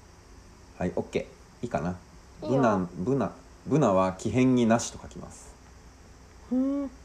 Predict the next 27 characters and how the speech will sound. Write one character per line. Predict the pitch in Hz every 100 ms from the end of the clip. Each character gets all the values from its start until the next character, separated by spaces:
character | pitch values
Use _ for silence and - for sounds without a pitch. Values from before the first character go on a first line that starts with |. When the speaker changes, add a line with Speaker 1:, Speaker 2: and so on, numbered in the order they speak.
| - - - - - - - -
Speaker 1:
ま | 85
あ、 |
で | 76
も | 65 60
漢 | - 113 120
字 | 104
四 | 95 98
つ | -
並 | 127 117
ん | 110
で | 104
る | 82
わ。 | - - - - - - - - - -
Speaker 2:
い | 247
ろ | 254
い |
ろ | 262 240
あ | 233
る | 196
ん | -
だ | 160
ね。 | 214 - -
Speaker 1:
ね。 | 170 180 - - - - -
落 | 98 92 - 123
葉、 | 123 110
香 | - 110 107
木、 | 95 92 95